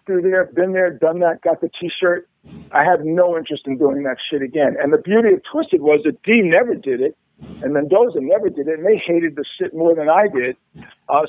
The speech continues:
so we stayed away from it, and because we stayed away from it, the party aspect of whatever someone's fantasy is about what rock and roll stardom is supposed to be about, uh, did not exist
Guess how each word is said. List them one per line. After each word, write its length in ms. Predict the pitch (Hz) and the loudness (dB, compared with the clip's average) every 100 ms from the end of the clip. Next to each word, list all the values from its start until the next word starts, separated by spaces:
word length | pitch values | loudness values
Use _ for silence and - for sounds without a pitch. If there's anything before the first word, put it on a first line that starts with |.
| - | 0
so 140 | 165 | 0
we 180 | 160 180 - | 0 -2 -2
stayed 200 | 202 185 | 0 2
away 240 | 175 240 - | 2 0 -2
from 100 | 165 | -2
it, 120 | 160 175 | -2 0
and 140 | 160 | -6
because 360 | 160 175 - 269 | -8 -8 -2 -2
we 80 | 262 | -4
stayed 240 | - 214 208 | -4 0 2
away 160 | 226 226 | 0 -2
from 120 | 160 | -6
it, 100 | 139 | -4
the 100 | - - - | -4 -6 -4
party 280 | 240 269 254 | -2 0 0
aspect 480 | 185 175 - 175 - | 0 -2 0 -2 -2
of 80 | 160 | -2
whatever 500 | 170 170 170 196 175 _ _ - _ - - | 0 0 2 2 0 _ _ -20 _ -20 -6
someone's 480 | 196 202 190 175 165 - - - - - - _ - _ _ _ - | -4 0 0 -2 -4 -14 -20 -20 -20 -20 -20 _ -20 _ _ _ 0
fantasy 680 | 226 226 - 175 - 127 120 | 4 4 2 -8 -10 -10 -12
is 180 | - - _ _ - - - - - | -14 -20 _ _ -20 -20 -20 -8 0
about 280 | 156 151 147 | 2 2 2
what 180 | 160 - _ _ - | 0 -2 _ _ -14
rock 220 | 143 165 160 | 0 0 0
and 100 | 165 | 0
roll 160 | 170 165 | 0 0
stardom 360 | - 160 165 165 | 2 2 2 -4
is 60 | - | -12
supposed 300 | - 160 - | -4 -4 -2
to 60 | 165 | -4
be 200 | 175 170 | 2 2
about, 460 | 160 156 165 196 _ _ - - - - _ _ | 2 2 2 -2 _ _ -20 -20 -20 -20 _ _
uh, 120 | 147 151 - _ | -2 -2 -4 _
did 140 | 175 | 0
not 180 | 185 180 | 2 2
exist 420 | 160 - 147 123 | 0 -2 -4 -4